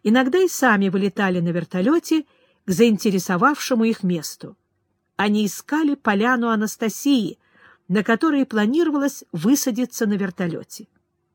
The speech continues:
Я представил, с каким грохотом будет садиться на поляну Анастасии вертолёт,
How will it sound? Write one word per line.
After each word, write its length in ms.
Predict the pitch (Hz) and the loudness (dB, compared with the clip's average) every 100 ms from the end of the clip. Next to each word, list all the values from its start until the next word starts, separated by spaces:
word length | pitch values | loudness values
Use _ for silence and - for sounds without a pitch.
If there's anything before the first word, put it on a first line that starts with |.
| _ _ _ _ _ _ - | _ _ _ _ _ _ -14
Я 280 | 160 196 247 | -4 0 0
представил, 800 | 214 233 - - 233 233 175 - | 0 -6 -6 -6 -2 -2 -4 -12
с 100 | - | -12
каким 480 | 185 175 311 311 196 | -10 -2 0 0 -2
грохотом 880 | 226 254 262 - 175 - - 220 _ _ _ _ _ - - | -2 0 0 0 -8 -14 -20 -20 _ _ _ _ _ -20 -2
будет 320 | 208 247 247 | 0 2 0
садиться 520 | 254 233 285 - 262 | 0 2 2 0 -2
на 120 | 233 | -2
поляну 440 | - 208 247 254 233 | 0 0 2 0 0
Анастасии 680 | 202 185 - 180 - 262 196 | 0 -2 -4 -6 -2 -2 -2
вертолёт, 680 | 180 - 185 208 294 - | -4 -6 -4 0 -2 -4